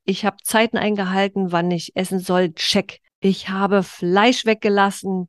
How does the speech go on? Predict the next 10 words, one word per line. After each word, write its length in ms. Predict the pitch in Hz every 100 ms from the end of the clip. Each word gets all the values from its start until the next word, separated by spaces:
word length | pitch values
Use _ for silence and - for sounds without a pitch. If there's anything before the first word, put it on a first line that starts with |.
| _
check. 400 | - - 196 -
Ich 380 | - 185 175 -
habe 420 | 170 165 175 180
kein 300 | 175 - 180
Gluten 400 | 175 175 - 180
gegessen, 640 | 190 175 185 170 175 175 165 _ _ _ _
check. 360 | - 220 214 -
Ich 240 | 180 -
habe 460 | 165 175 175 175 165 - -
meine 300 | 180 185 180